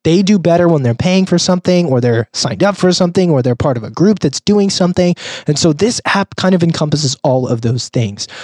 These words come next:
I partnered with Train Heroic, one of the best apps in technology and training space, to make sure that you guys have a smooth, easy to use user interface where you can log your sets, log your, log your reps, check in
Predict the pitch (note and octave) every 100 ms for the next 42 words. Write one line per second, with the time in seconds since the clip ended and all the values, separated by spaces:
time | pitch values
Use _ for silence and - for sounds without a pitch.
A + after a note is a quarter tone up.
0 | - C3 - G3+ G#3 F3+ - - D#3+ E3
1 | D3 C3 C#3 D3+ C#3+ B2+ A2+ D3+ F3 D3
2 | C#3+ - - B2+ C3 - C3+ A2 B2+ -
3 | C3 C3+ B2 A#2+ G#2+ - G3 G#3 F3 -
4 | A2 C3 - - - - - E3 D#3 E3
5 | - F#3+ E3+ C#3+ E3+ F#3 E3 D3+ D#3 C3
6 | - - D#3 E3 D#3+ - D#3+ E3+ D#3+ D3+
7 | C#3+ C#3+ _ - C3 E3 D#3+ C3+ C3+ -
8 | C3 B2+ - B2+ A#2+ A2+ A#2 D3 F3 D#3
9 | C#3 D3 C3 - C3+ C#3+ D#3+ D3 C#3 D3
10 | D3 E3 F3+ F3 - C3+ C3 B2 A#2+ -
11 | - - - - F#3+ F#3 F3 D#3+